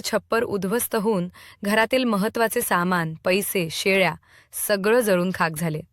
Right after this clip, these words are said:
अंदाजे दोन ते अडीच लाखाची नुकसान झाली आहे. बेबाबाई सोनवणे यांनी घडलेली घटनेबद्दल बोलत असताना अश्रू अनावर झाले. "माझे चार वर्षाचे दोन नातू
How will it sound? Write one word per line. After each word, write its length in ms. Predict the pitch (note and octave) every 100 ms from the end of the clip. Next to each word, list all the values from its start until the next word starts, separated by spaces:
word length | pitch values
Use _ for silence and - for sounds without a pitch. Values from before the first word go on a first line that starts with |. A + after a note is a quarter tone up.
| _ _ _ - - -
अंदाजे 400 | A#3 B3+ D4 D#4+
दोन 340 | A#3 B3+ D4+ D4+
ते 60 |
अडीच 400 | D#4 G#3+ A3 D4
लाखाची 760 | B3 - _ _ _ - G#3+ B3
नुकसान 360 | A3 - F3
झाली 240 | F3 E3+ E3
आहे. 200 | D#3 D3+ - _ _ _ - - -
बेबाबाई 500 | G3 A#3+ C#4 D4 D#4+
सोनवणे 540 | - A#3+ A#3 C4 F#3+
यांनी 220 | F#3+ G3 G#3
घडलेली 420 | F#3+ G3 G#3 A#3
घटनेबद्दल 680 | G#3 F#3+ G3+ G3+ G3 G3
बोलत 340 | G#3 F3+ F3+ F3+
असताना 440 | F3 - - E3+ F3+ - - -
अश्रू 340 | G3+ - B3+
अनावर 380 | A3+ F3+ E3 E3
झाले. 300 | D#3+ D#3+ D#3+ - _ _ _ - -
"माझे 260 | A3+ A#3 B3+
चार 340 | - A3 A3+
वर्षाचे 420 | C4 A#3+ - B3 A#3
दोन 240 | G#3 G#3+
नातू 460 | A3+ G3 F#3 A3+